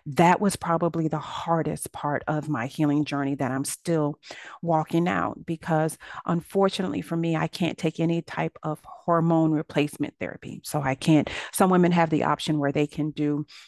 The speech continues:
hormone or H R T, hormone replacement therapy, to replace estrogen. I didn't have that option because the type of cancer that I was diagnosed with, any type of hormones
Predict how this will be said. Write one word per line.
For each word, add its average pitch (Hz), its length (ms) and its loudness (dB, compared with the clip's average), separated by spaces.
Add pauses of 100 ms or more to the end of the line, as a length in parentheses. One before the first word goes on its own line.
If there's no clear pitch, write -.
(220)
hormone 160 600 2
or 156 200 -6
H 147 240 -2
R 151 140 -4
T, 147 300 -2
hormone 156 640 0
replacement - 720 -8
therapy, 147 500 -2 (320)
to 175 140 -2
replace 147 680 -2 (420)
estrogen. 151 680 -4 (920)
I - 40 4
didn't 165 220 4
have 170 160 0
that 151 200 2
option 160 400 -4 (400)
because 165 480 4
the 147 120 0
type - 300 0
of 160 280 -2
cancer 160 340 0
that 156 120 0
I 156 100 0
was 151 200 -2
diagnosed 165 800 0
with, 151 340 -2 (420)
any 196 140 6
type 180 220 -6
of 165 140 -6
hormones 156 560 0